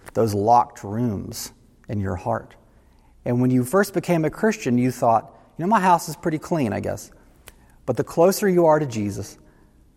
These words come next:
the closer his light reveals those locked rooms in your house, those dark places that you are afraid to go. And the more he reveals your own sin, and the more you realize his grace is so much bigger than you thought. And Paul is saying, in order to do that,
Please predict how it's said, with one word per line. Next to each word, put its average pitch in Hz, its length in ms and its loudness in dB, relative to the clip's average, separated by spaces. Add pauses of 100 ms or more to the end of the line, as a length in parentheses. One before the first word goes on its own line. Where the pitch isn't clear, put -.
(280)
the 127 80 -4
closer 156 340 0
his 131 280 0
light 117 360 2
reveals 117 540 0
those 104 220 0
locked 101 420 0
rooms 110 380 -2
in 107 80 -2
your 101 140 -4
house, 104 420 -2
those 110 200 -2
dark 123 440 0
places 120 480 -2
that 113 160 -6
you 117 80 0
are 107 140 2
afraid 110 420 -2
to 117 80 -8
go. 101 260 0 (720)
And 131 100 0
the 135 60 2
more 156 220 4
he 156 160 -2
reveals 135 520 2
your 127 220 2
own 117 180 0
sin, 117 480 -2 (640)
and 127 100 0
the 143 60 4
more 151 160 4
you 147 160 0
realize 156 340 4
his 117 160 -4
grace 127 520 0
is 117 60 -4
so - 120 -2
much 123 320 0
bigger 131 300 0
than 110 160 0
you 107 80 -2
thought. 123 280 0
And 107 140 -6
Paul 170 300 2
is 165 60 -6
saying, 131 280 -2
in 120 60 0
order 208 160 2 (120)
to 143 40 0
do 151 300 2
that, 123 500 2